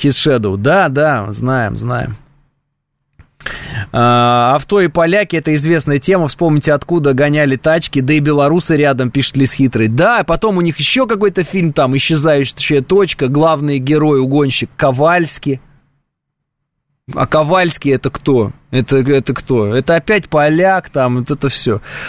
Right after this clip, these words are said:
Сплошные поляки, угонщики автомобилей, преступники, понимаешь? Вот. По, по, по, по два часа в унылых фильмах гоняют от полиции, там, спасаются и все такое.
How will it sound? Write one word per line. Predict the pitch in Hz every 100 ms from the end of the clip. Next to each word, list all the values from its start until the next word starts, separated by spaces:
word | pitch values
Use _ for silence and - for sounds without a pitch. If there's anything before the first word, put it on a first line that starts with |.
| -
Сплошные | - 160 190 185 254 220
поляки, | 196 185 208 202 165
угонщики | 151 175 180 - 143
автомобилей, | 135 - 135 135 139 147 123
преступники, | 123 123 - 135 117 104 98
понимаешь? | 107 110 123 135 117 - - - - - -
Вот. | - 120 113 110 - -
По, | 135
по, | - 151
по, | 170 165 160
по | - 160 156
два | 156 185 175
часа | - 190 190
в | 151 151
унылых | 147 170 165 143
фильмах | - 175 170 139 113 -
гоняют | 131 139 151 139 131
от | 117
полиции, | 127 131 151 - 127 107
там, | - 65
спасаются | - - 110 - 123 110 - - - - - - _
и | -
все | - 113
такое. | 110 - 107 101